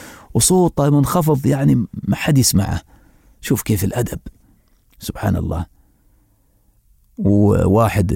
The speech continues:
يسمونه ميمون بن مهران رحمه الله تعالى من الأولين الصالحين، كان يمشي مع أبوه، فأبوه شيب كبير، آه، في الطريق كان في مثل نهر صغير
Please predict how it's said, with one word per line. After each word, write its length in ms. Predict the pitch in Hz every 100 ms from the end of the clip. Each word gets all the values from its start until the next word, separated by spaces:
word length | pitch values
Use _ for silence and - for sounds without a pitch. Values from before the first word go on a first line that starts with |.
| - 80
يسمونه 640 | 78 - - 95 90 85
ميمون 400 | 87 90 92 95
بن 200 | 82 85
مهران 360 | 87 85 98 85
رحمه 280 | 80 87 87
الله 180 | 85
تعالى 480 | 85 92 101 90 92 - - - - - -
من 80 | 87
الأولين 540 | 92 90 92 101 - _ _
الصالحين، 640 | - - 95 95 - 104 87 _ _ _ _ -
كان 240 | 160 175 160
يمشي 340 | 214 175 139
مع 180 | 123 104
أبوه، 300 | 92 92 80 _ _ _ _ _ _ _ -
فأبوه 560 | 92 113 170 294 339
شيب 280 | - 302 147
كبير، 380 | - 175 135 - - _ _ _ _ - - _ _ _ _ -
آه، 880 | - - - - - - - - -
في 120 | 175
الطريق 420 | 190 233 233 214 - _ _ _ -
كان 200 | 185 190
في 100 | 165
مثل 220 | 196 180
نهر 260 | 180 170 117
صغير 420 | - 92 80 -